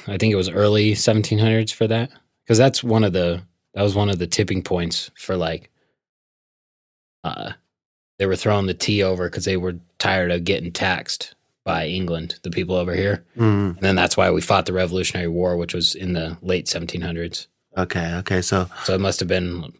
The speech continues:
Speaker 1: yeah, probably, like, around seventeen fifty or so.
Speaker 2: So what the fuck was going on in, like, the fourteen hundreds? Cowboys?
Speaker 1: <clears throat> There was,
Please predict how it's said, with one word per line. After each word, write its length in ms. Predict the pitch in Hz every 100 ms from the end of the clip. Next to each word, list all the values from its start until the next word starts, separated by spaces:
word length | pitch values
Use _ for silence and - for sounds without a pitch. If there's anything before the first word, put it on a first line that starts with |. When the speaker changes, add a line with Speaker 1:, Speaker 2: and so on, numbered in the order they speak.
| - _
Speaker 1:
yeah, 140 | - 80
probably, 240 | 95 87
like, 160 | 82 87
around 220 | 82 82
seventeen 400 | - 85 82 82
fifty 360 | - 85 87
or 80 | 85
so. 280 | 85 87 85 - _ _ _ _ -
Speaker 2:
So 200 | - 98
what 100 | 107
the 80 | 127
fuck 220 | - 113 104
was 120 | 104
going 240 | 104 101
on 160 | 101 101
in, 60 | 95
like, 140 | 92
the 100 | 104
fourteen 480 | - 104 101 - 87
hundreds? 500 | 90 92 92 98 _ _ _ _ _ _ _ -
Cowboys? 520 | 98 104 117 131 - - _ -
Speaker 1:
<clears throat> 140 | - 131 113
There 160 | 110
was, 240 | 104 92